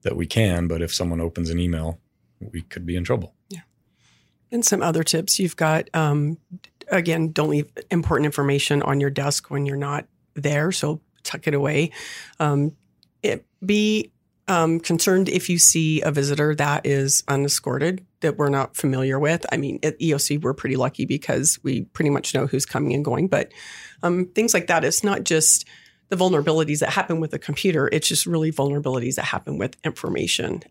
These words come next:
Speaker 2: at all. So in general.
Speaker 1: Yeah. And, and the, the, the way that we kinda started this is Ginger did a phishing test
Speaker 2: Yeah.
Speaker 1: to all our employees.
Speaker 2: Yeah.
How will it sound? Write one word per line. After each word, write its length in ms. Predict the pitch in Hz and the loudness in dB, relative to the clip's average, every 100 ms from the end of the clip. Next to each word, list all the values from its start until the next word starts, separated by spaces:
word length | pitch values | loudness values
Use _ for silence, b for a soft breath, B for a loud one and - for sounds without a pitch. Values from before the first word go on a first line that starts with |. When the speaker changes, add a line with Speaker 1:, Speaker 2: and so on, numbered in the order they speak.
| - | -8
Speaker 2:
at 140 | - | -4
all. 320 | - - - _ _ _ _ | -2 -4 -8 _ _ _ _
So 360 | - - - - _ _ - | -6 -6 -6 -12 _ _ -4
in 100 | 175 | -2
general. 340 | - - 180 151 | -2 -2 -4 0
Speaker 1:
Yeah. 180 | 107 | 2
And, 160 | 104 110 | 2 2
and 220 | 113 101 | 2 4
the, 320 | 95 90 92 - _ _ _ _ - | 4 2 0 -4 _ _ _ _ -8
the, 260 | 104 90 90 - _ _ - | -4 -4 -4 -12 _ _ -6
the 120 | 98 | 4
way 140 | 110 117 | 6 8
that 100 | 95 | 6
we 80 | |
kinda 160 | 85 90 | 2 2
started 320 | - 117 104 | 4 4 2
this 220 | 85 - | 2 2
is 120 | 92 87 | 0 -2
Ginger 340 | - 90 87 | 0 0 0
did 200 | 80 87 | 0 -2
a 40 | 80 | -2
phishing 480 | - - - 85 | -6 -4 -2 -2
test 520 | 76 82 87 - - - _ _ _ | -4 -6 -4 -4 -6 -12 _ _ _
Speaker 2:
Yeah. 100 | - | -10
Speaker 1:
to 160 | - 90 | -2 0
all 120 | 82 | 0
our 100 | 80 | 0
employees. 560 | 78 87 82 80 - - | -4 -4 -4 -2 -4 -6
Speaker 2:
Yeah. 140 | - | -8